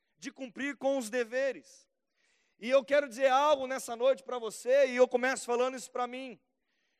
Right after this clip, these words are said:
O que leva você a ter o direito de algo, o direito adquirido de algo, é cumprir um dever.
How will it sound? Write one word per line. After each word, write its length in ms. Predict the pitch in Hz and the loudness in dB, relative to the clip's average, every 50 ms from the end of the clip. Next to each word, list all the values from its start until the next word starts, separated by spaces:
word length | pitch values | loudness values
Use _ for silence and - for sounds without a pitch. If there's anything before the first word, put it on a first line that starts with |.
| _ _ _ | _ _ _
O 160 | - 240 208 | -10 -10 -10
que 220 | - - 302 339 | -6 -2 -2 0
leva 480 | 330 294 269 285 302 339 349 320 311 294 | 0 2 6 8 8 8 8 6 4 2
você 280 | 262 285 269 - 294 | 2 0 -2 -2 -4
a 40 | 262 | -4
ter 260 | - _ 269 277 302 | 0 _ 2 2 2
o 80 | 302 294 | 2 -4
direito 600 | 240 196 277 269 226 233 262 311 320 - - 302 | -8 -8 -8 0 4 4 4 4 2 -4 -10 -12
de 180 | 214 202 240 208 | -12 -6 -4 -2
algo, 500 | 190 202 233 262 269 254 190 170 156 131 | 0 0 2 2 0 0 -4 -10 -20 -20
o 100 | - 196 | -20 -18
direito 580 | 208 170 226 214 185 220 277 330 349 311 - - | -14 -10 -6 -2 2 2 2 2 2 -4 -4 -6
adquirido 640 | 285 247 180 220 277 - - 226 214 240 262 226 240 | -6 -6 -6 -10 -16 -14 -16 -14 -14 -14 -14 -14 -16
de 160 | 180 165 185 | -10 -6 -4
algo, 240 | 196 220 254 240 254 | -2 -2 0 0 0
é 60 | 254 | -2
cumprir 580 | 254 - 269 285 254 - - 262 294 320 330 320 | -4 -8 -14 -14 -16 -14 -8 -6 -4 -2 -2 -4
um 120 | 311 302 | -4 -4
dever. 580 | 294 311 285 240 233 254 269 269 269 240 151 | -2 -2 -2 0 2 2 2 2 2 0 -4